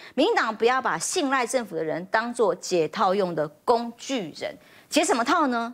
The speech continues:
是为了股价吗？还是为了其他呢？大家就都在问啦。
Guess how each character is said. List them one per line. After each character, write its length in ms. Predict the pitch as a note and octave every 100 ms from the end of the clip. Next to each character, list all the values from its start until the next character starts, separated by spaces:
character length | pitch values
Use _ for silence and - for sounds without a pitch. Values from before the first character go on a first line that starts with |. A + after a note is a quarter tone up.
| -
是 180 | - C4+ -
为 160 | C#4+
了 180 | A3+ F#3
股 220 | - F3+
价 260 | F3+ F#4 D#4+
吗？ 120 | C4
还 100 | A#3
是 80 | C#4
为 80 | C4+
了 80 |
其 160 | B3 B3
他 160 | D4+ D4+
呢？ 180 | C4
大 160 | A#3+ C4
家 160 | A3+ A3+
就 200 | A3+ G3
都 160 | B3+
在 180 | B3+ B3
问 260 | A#3 E4 B3
啦。 180 | B3